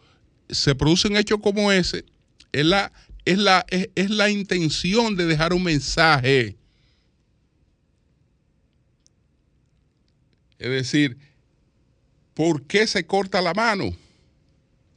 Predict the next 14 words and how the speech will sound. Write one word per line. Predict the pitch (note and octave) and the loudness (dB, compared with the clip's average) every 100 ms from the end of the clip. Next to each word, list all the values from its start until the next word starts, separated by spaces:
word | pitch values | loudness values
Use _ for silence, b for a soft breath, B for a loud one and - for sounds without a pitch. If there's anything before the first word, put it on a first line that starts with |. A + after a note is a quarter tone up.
| _ _ _ _ _ _ _ - | _ _ _ _ _ _ _ -4
¿Por | E3 F#3+ | -2 0
qué? | - G#3+ G#3+ A#2+ - _ _ _ _ _ _ _ _ - - _ _ _ _ _ | 2 2 2 0 -10 _ _ _ _ _ _ _ _ -20 -20 _ _ _ _ _
¿Por | - E3 F#3 | -4 -2 -2
qué? | - B3 G3+ - _ _ _ _ _ _ _ _ _ _ _ _ _ _ _ _ _ _ _ _ | 0 0 0 -4 _ _ _ _ _ _ _ _ _ _ _ _ _ _ _ _ _ _ _ _
Entonces, | F2 E2+ A#2+ C#3 F#3+ - _ - | -14 -6 -4 -2 -2 -4 _ -4
ahí | A2+ C3 F#3+ | 0 0 0
tiene | G3+ G3+ | 0 0
que | F#3+ | 0
haber, | F#3 G3 | 0 -2
ahí | D#3 D#3+ A3+ | -2 0 -2
tiene | A#3 A3+ | -2 -4
que | G3+ | -2
haber | F#3 F#3+ F#3 - b b _ _ _ _ _ | 0 0 -2 -8 b b _ _ _ _ _
algo, | - F#3+ G3 F3 F#3+ G3 | 2 4 2 0 -2 -2